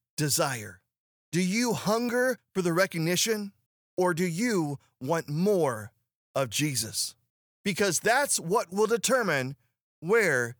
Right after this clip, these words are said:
you wind up. Don't miss on what Christ has for you. Move forward in faith, obedience,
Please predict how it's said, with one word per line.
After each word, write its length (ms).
you 140
wind 360
up. 260
Don't 500
miss 560
on 200
what 200
Christ 480
has 340
for 140
you. 260
Move 360
forward 520
in 220
faith, 540
obedience, 800